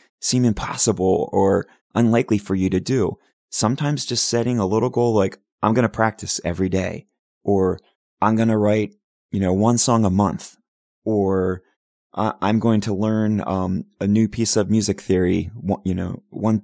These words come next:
one pe-, new piece of music theory each week to improve my songwriting." Whatever it is, just set it down and here's a big thing. Put it in writing. It's one thing to hold it in your head and to say, "Oh, I'm gonna do this." But if you actually write it down, your chances of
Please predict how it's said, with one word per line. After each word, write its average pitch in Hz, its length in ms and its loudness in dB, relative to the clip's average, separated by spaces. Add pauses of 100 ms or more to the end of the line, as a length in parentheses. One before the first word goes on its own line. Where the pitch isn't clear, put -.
one 131 180 2
pe-, 135 140 -4
new 117 160 2
piece 117 240 -2
of 110 100 0
music 104 260 0
theory 98 280 0
each - 260 -4
week - 360 -2
to 104 80 0
improve 95 260 -2
my 98 80 -2
songwriting." 98 560 -2 (460)
Whatever 143 340 2
it 143 100 -6
is, 101 380 -4 (260)
just 120 200 0
set 123 200 2
it 131 120 -4
down 113 340 0
and 92 180 -2 (280)
here's 143 260 -2
a 113 60 2
big 107 160 0
thing. - 280 -6
Put 135 200 -2
it 147 120 2
in 98 160 -2
writing. 95 440 -2 (500)
It's - 160 -2
one 180 120 2
thing 160 140 0
to 135 80 2
hold 135 220 2
it 131 60 0
in 135 140 2
your 104 80 0
head 117 220 2
and 120 80 0
to 104 60 -4
say, 98 340 0
"Oh, 117 100 4
I'm 107 100 4
gonna 104 180 2
do 98 160 0
this." - 320 -4
But - 400 -4
if 92 140 -4
you 110 140 -2
actually 143 340 -2
write 95 300 0
it - 140 -4
down, 104 380 -2 (280)
your 98 100 -4
chances 139 480 -2
of 101 360 0